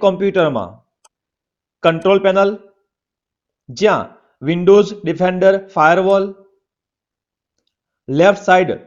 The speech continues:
turn Windows Defender enable on off. હાલ બંને ઓપ્શન પ્રાઇવેટ નેટવર્ક, પબ્લિક નેટવર્ક બંનેમાં ફાયરવોલ ઓન જોવા મળે છે. તમે ઈચ્છો તો તેને ઓફ કરી શકો છો.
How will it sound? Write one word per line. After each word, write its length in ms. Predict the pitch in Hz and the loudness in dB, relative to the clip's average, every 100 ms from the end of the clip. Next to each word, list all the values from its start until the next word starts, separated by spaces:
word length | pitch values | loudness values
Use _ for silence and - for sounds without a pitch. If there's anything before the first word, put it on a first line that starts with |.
| _ 185 | _ 0
turn 240 | 190 202 220 - _ _ - | 0 0 -8 -16 _ _ -8
Windows 360 | 156 170 190 196 208 151 | -6 -2 0 0 -4 -10
Defender 440 | 156 180 180 190 185 156 | -4 -4 0 0 0 -4
enable 360 | 175 170 180 - - 170 | -6 -2 -2 -2 -4 -4
on 100 | 180 - 165 | -4 -6 -2
off. 160 | 175 - 104 - _ _ _ | -2 -2 -16 -20 _ _ _
હાલ 280 | - 180 202 107 - _ _ _ | -2 2 2 0 -10 _ _ _
બંને 380 | 160 165 170 214 226 147 | -2 0 0 -4 -2 0
ઓપ્શન 380 | 165 165 208 190 101 - _ _ _ _ - | -2 0 -4 -4 -6 -14 _ _ _ _ 0
પ્રાઇવેટ 340 | 156 160 190 196 | 2 2 0 -2
નેટવર્ક, 340 | 196 196 202 - _ _ _ _ _ | -2 0 0 -4 _ _ _ _ _
પબ્લિક 280 | 214 202 202 196 | 0 2 0 -2
નેટવર્ક 320 | 185 165 127 107 - _ 160 | 0 0 -2 -12 -14 _ -2
બંનેમાં 540 | 165 175 202 196 196 196 | -2 -2 -4 -2 -4 -2
ફાયરવોલ 540 | 156 165 175 185 190 185 - 165 | 2 2 2 2 0 0 -2 -4
ઓન 160 | 180 | -2
જોવા 200 | 160 170 160 | 0 0 2
મળે 160 | 160 156 | -2 -2
છે. 120 | 139 104 - - | -6 -8 -10 -8
તમે 180 | 156 - 151 | -8 -6 -8
ઈચ્છો 320 | 151 - 214 104 - _ _ | -8 -2 0 0 -6 _ _
તો 60 | 185 175 | -6 -4
તેને 220 | 160 180 202 - 175 | -4 -4 -8 0 0
ઓફ 140 | 196 - _ | 0 -12 _
કરી 220 | 196 180 | 2 2
શકો 200 | 180 185 151 | 0 -2 -2
છો. 120 | 143 | -4